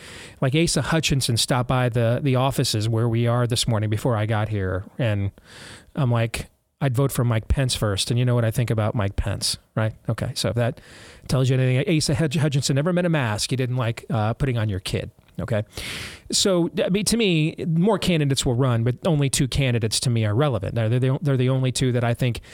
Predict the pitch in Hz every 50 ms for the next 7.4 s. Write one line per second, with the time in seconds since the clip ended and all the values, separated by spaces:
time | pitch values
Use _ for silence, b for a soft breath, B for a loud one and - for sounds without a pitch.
0 | B B B B B B - 139 123 120 113 165 170 185 190 180 170 - - 160
1 | 143 135 135 139 131 131 127 123 131 - 156 143 143 131 - - - 147 151 151
2 | 151 - - - 175 143 139 135 120 113 143 131 - - - 143 143 147 - -
3 | - 147 127 127 127 123 B B B B B B B - - 156 127 139 127 127
4 | 135 139 120 139 160 147 113 - - _ _ _ _ _ _ _ _ _ _ -
5 | - - _ _ _ _ _ _ _ - - - - - 143 123 120 127 147 175
6 | 151 143 - - 143 131 127 127 127 B B B B B B B B B B _
7 | - 208 156 127 123 127 147